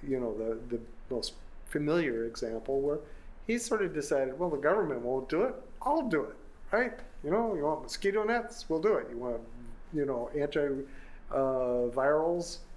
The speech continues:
I'll do it. I think, uh, what we're getting is we're getting different stakeholders, which are going to be these, uh, foundations, which are dedicated to public good, almost all of them, I think all of them. Um,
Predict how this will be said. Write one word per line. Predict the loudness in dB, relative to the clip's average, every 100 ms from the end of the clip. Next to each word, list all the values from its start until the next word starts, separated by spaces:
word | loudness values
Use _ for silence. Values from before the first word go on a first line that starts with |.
| -12 -12 -2
I'll | 2 4
do | 4 -2
it. | -4 -12 -14 -14 -12 -14 -14 -14 -14 -14 -12 -8 2
I | 2
think, | 4 0 -2 -10 -2
uh, | 0 0 -2
what | 0 0
we're | -4
getting | 2 4 4 2
is | 0 -2
we're | 0
getting | 0 0 0
different | -2 -2 -4
stakeholders, | 0 2 2 -2 -4 -6 -10 -6
which | -4 -4
are |
going | -4 -4 -2
to |
be | 0 -2
these, | 0 0 0 -2 -6 -8 -10 -14 -14 -14 -6
uh, | -2 -2 -2
foundations, | -2 0 2 2 2 -2 -10 -12 -12 -14 -14 -6
which | -2 0
are | 2 6 6 4 -2 0
dedicated | 4 4 4 4 6 4 0 -2
to | -2 0 0 -2 -8 -12
public | -2 0 0 -2
good, | 0 2 2 -4 -12 -14 -12 -12 -6 0
almost | 0 0 -2
all | 0 0 0
of | 0
them, | -2 -4 -8
I |
think | -4 0
all | 0 2 0
of | -4
them. | -10 -12 -12 -12 -12 -8 0
Um, | 0